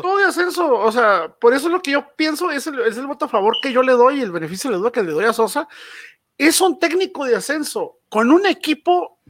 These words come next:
desde los cimientos de ascenso. Entonces, posiblemente pueda funcionar, pero ¿es la solución?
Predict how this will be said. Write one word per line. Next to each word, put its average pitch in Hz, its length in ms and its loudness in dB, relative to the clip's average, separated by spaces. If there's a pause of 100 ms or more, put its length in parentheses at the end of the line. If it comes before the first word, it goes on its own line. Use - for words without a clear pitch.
(320)
desde 208 520 0
los 214 120 4
cimientos 294 540 2
de 285 100 2
ascenso. 247 520 -2
Entonces, 202 500 -10 (440)
posiblemente 349 680 -2
pueda 285 340 -4
funcionar, 214 760 -8
pero 202 360 -2
¿es 339 240 2
la 381 140 6
solución? 254 640 2